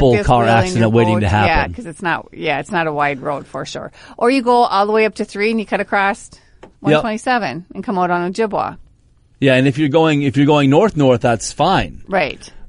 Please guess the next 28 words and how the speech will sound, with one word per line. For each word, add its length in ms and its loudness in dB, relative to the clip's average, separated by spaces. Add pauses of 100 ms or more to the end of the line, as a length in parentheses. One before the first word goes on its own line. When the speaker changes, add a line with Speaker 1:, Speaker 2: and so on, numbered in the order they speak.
Speaker 1:
But 180 4
if, 320 -2 (340)
if 220 0
you're 100 4
not 240 2
going 260 4
that 200 2
far 320 4
north, 520 -2 (840)
then 380 -2 (220)
Speaker 2:
Well, 80 -6
that's 180 0
what 100 -2
I 100 0
did 160 -2
on 160 0
Friday, 320 -2
because 340 -10
Friday 380 0
I 40 0
had 180 -2
to 80 -6
go 80 -2
to 100 -4
Jenkins 440 -4
for 100 -6
the 140 -4
alpaca. 600 -4